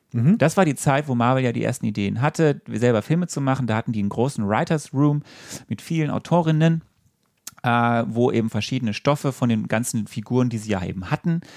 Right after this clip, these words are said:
Speaker 1: Mhm.
Speaker 2: da kamen dann so Sachen raus wie eben Iron Man. Da waren auch Sachen, die nicht veröffentlicht wurden. Da, es sollte mal einen Nick Fury-Film geben. Es sollte, da gab's auch schon erste Skripte zu Ant-Man, wo sie sich aber dagegen entschieden haben, den erst später zu
Speaker 1: Den Nick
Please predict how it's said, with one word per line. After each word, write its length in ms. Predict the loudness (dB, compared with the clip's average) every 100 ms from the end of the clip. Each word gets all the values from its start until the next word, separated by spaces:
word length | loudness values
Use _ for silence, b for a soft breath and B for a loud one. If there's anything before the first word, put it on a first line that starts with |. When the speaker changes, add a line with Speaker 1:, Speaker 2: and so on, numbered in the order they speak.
| B -8
Speaker 1:
Mhm. 80 | -4
Speaker 2:
da 100 | -4
kamen 320 | 0 0 2
dann 140 | 2 2
so 100 | 0
Sachen 300 | 0 -2 -2
raus 300 | -2 -2 -4
wie 140 | -4
eben 180 | -4 -2
Iron 240 | 0 2
Man. 220 | 2 2 0 B B
Da 120 | 0
waren 120 | 2 0
auch 80 | 0
Sachen, 280 | 0 0
die 100 | 0
nicht 240 | 0 -2 0
veröffentlicht 480 | 0 0 0 -2 -4 -4
wurden. 360 | -2 0 -4 -6 -4
Da, 80 |
es 120 | -4 -4
sollte 400 | -2 0 0 0
mal 140 | 0
einen 160 | 0 0
Nick 160 | -2
Fury-Film 720 | -2 0 2 2 0 0 0
geben. 340 | 0 2 2 0
Es 120 | -4
sollte, 360 | -4 -2 -4 -4 B B B B
da 260 | -6 0 2
gab's 240 | 0 -2
auch 60 | -4
schon 260 | -2 0
erste 300 | 0 -2 -2
Skripte 340 | -8 -8 -6 -6
zu 240 | -8 -4
Ant-Man, 580 | 0 0 0 2 2 2
wo 120 | 0
sie 80 | 0
sich 100 | 0
aber 80 | 0
dagegen 340 | 0 0 0 0
entschieden 360 | -4 -4 0
haben, 160 | 2 2
den 120 | -2
erst 160 | -4 -4
später 340 | -2 0 0
zu 120 |
Speaker 1:
Den 20 |
Nick 40 | -2